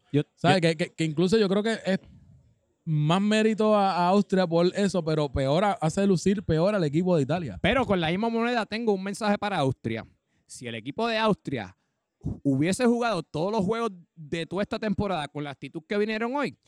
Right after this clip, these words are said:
Speaker 1: no estuviesen con el problema de sotaneros que tienen ahora, brother. O sea, no
Speaker 2: Definitivamente, y esa es la diferencia que hay con muchos equipos, y por más que los odien, equipos como Portugal,
Speaker 1: Pero,
Speaker 2: que
Speaker 1: cabrón.
Speaker 2: como crearon ese comodín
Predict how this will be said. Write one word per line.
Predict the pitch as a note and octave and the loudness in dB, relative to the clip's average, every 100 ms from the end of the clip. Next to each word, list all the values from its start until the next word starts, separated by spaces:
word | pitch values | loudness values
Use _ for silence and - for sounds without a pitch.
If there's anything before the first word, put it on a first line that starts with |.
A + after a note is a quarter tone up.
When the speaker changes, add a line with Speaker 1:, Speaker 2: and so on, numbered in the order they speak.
| _ - | _ -10
Speaker 1:
no | B2 | -10
estuviesen | - D3+ E3 F3 | -6 -4 -4 -6
con | - | -6
el | F3+ | -6
problema | - F3+ F3+ F3+ | -4 -4 -4 -4
de | |
sotaneros | - G#3 G3 F3 G#3 | -4 -2 -2 0 -2
que | - F#3+ | -2 -4
tienen | G3 G#3+ | -4 -4
ahora, | A3 E3 F3 C4+ | -4 -2 -2 -2
brother. | F#3+ A3 D4 D3 | -2 -2 -4 -6
O | G#2 _ _ _ _ _ | -12 _ _ _ _ _
sea, | E3+ | -4
no | C#3 C#3+ | 2 2
Speaker 2:
Definitivamente, | B2+ C#3 C#3+ D#3+ F3+ G3 F#3 D#3+ | 4 4 6 4 4 2 2 2
y | |
esa | C#3+ F3+ | 2 2
es | |
la | F#3 | 2
diferencia | F3 F3 F#3 F3 F#3 | 2 2 0 0 0
que | D#3 | 2
hay | D3+ D#3+ | 2 4
con | E3+ | 2
muchos | D#3 D3+ F3+ E3 | 2 0 0 0
equipos, | D#3+ F3 E3 C#3+ - _ _ | 0 0 -2 -4 -14 _ _
y | E3 | 2
por | D#3 D#3 | 4 4
más | D3+ E3 | 4 2
que | F#3 | 4
los | F#3 | 4
odien, | F3+ G#3 F#3 D#3 D#3 - | 4 4 6 4 0 -2
equipos | C3+ C3+ D#3 - | -2 0 0 2
como | E3 D#3+ | 2 2
Portugal, | E3 D#3+ E3+ F#3+ D3+ E3 - - | 0 2 4 4 2 0 -4 -14
Speaker 1:
Pero, | G2+ G#2+ | -12 -10
Speaker 2:
que | |
Speaker 1:
cabrón. | G#2+ D3 | -4 0
Speaker 2:
como | D3 D3 C#3 | 4 4 4
crearon | C#3+ D#3 E3+ | 4 4 2
ese | F3 | 2
comodín | D#3 F3 F3 F3+ G3+ D#3+ D3 | 2 2 4 4 4 2 0